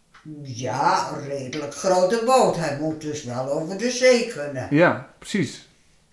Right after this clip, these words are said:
Speaker 1: En, eh, er was een, een gedeelte voor de passagiers.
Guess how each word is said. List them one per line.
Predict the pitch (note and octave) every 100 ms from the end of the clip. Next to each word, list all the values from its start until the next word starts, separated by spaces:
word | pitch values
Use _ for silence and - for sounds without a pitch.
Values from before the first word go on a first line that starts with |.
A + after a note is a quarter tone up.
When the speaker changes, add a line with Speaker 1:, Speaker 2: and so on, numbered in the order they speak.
| -
Speaker 1:
En, | E3+ D#3+ D3 D3
eh, | C#3+ C3+ C3 A2 _ _ _ _ _ _ _ _ _ _ _ _ _ _ _ _ _ D#3 E3+
er | E3
was | E3 D#3
een, | C#3+ C3 A#2 -
een | D#3 C#3 C#3+ C#3+
gedeelte | - E3 E3+ G#3 G#3 F3+ D3
voor | - D3
de | C3+
passagiers. | - C#3+ - C3 - A3 A3+ F#3+ - - -